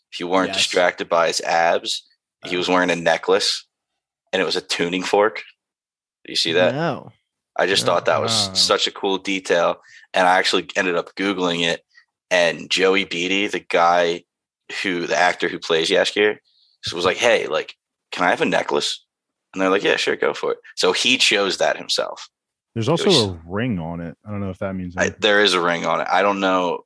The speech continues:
Speaker 1: what that meant either. Hopefully,
Speaker 4: Maybe a
Speaker 1: maybe
Speaker 4: sh-
Speaker 1: that has some other meaning.
Speaker 4: It reminded
Speaker 1: I
Speaker 4: me
Speaker 1: won't
Speaker 4: of,
Speaker 1: learn.
Speaker 4: uh, Lord of the Rings a little bit. Maybe it was just a shout out to the Lord of the Rings.
Speaker 2: Yeah, <laughs> yeah, Jasker's just rolling around with the Ring of Power.
Speaker 4: Yeah. <laughs>
Speaker 1: Could be a tribute to that, uh,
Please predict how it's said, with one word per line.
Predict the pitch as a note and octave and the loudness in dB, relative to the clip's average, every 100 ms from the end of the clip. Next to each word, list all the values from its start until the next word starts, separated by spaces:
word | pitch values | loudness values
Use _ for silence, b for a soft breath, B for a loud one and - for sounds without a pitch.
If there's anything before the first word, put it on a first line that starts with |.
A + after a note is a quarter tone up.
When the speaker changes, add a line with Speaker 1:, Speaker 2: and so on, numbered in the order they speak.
| - | -8
Speaker 1:
what | F2+ F2 | -6 0
that | E2 | 0
meant | D#2+ E2 D#2+ | 0 -2 -2
either. | E2 F2 - | -2 -2 -2
Hopefully, | - F2+ D3 | -2 0 2
Speaker 4:
Maybe | E3 | 2
a | |
Speaker 1:
maybe | B2+ F2+ | 2 2
Speaker 4:
sh- | |
Speaker 1:
that | E2+ | 2
has | F#2+ F2 | 2 2
some | - F#2+ | 2 2
other | F2+ F2 | 2 -2
meaning. | F2 F2 F2 F2+ F2+ F#2+ _ - b - | -4 -6 -4 -2 -2 -6 _ -20 b -4
Speaker 4:
It | B2 | 0
reminded | C#3+ D#3+ G3+ | 2 2 2
Speaker 1:
I | |
Speaker 4:
me | D#3 C#3 | 2 2
Speaker 1:
won't | A#2+ | 2
Speaker 4:
of, | A2 | 2
Speaker 1:
learn. | G#2+ | 2
Speaker 4:
uh, | G2+ G2 A#2 | 0 -2 -4
Lord | A2+ A2+ | 0 2
of | G#2 | 2
the | |
Rings | F2 F#2+ F#2 | -2 -2 -2
a | E2+ | -2
little | E2+ | -2
bit. | E2+ | 0
Maybe | F#2+ G2 | 0 2
it | F#2+ | 4
was | F2+ | 2
just | F2+ | -2
a | F2 | -6
shout | - F#2 F2+ | -2 -2 0
out | F2 F2 | 0 -2
to | - | -6
the | |
Lord | E2+ F2 F2 | -6 -4 -4
of | |
the | E2+ | -4
Rings. | F2 E2+ E2+ - - B B | -4 -4 -6 -10 -16 B B
Speaker 2:
Yeah, | - A3 - | -4 -2 -2
<laughs> | - | -4
yeah, | D3 D3+ C#3+ A#3+ | -2 0 0 -4
Jasker's | G3+ D3 C#3 - C3 | 0 2 2 0 -4
just | C3 | 0
rolling | B2+ B2+ B2+ | 2 2 2
around | B2+ B2 | 0 2
with | B2+ | 0
the | B2 | -2
Ring | B2 A#2+ | -4 -4
of | A#2+ | -6
Power. | A2+ A2 A#2 B2 | -2 0 0 0
Speaker 4:
Yeah. | A#2 G#2+ F#2+ F#3 G3 - G3 F#2+ F2+ - _ | 0 0 2 2 2 0 -2 -4 -8 -14 _
<laughs> | _ - | _ -2
Speaker 1:
Could | D3 | 0
be | C3+ | 2
a | A#2 | 2
tribute | - A#2 A2 G#2+ - | 4 2 2 0 0
to | - F#2+ | 2 4
that, | F#2 F2+ F2 | 6 4 4
uh, | F2 E2 | 4 2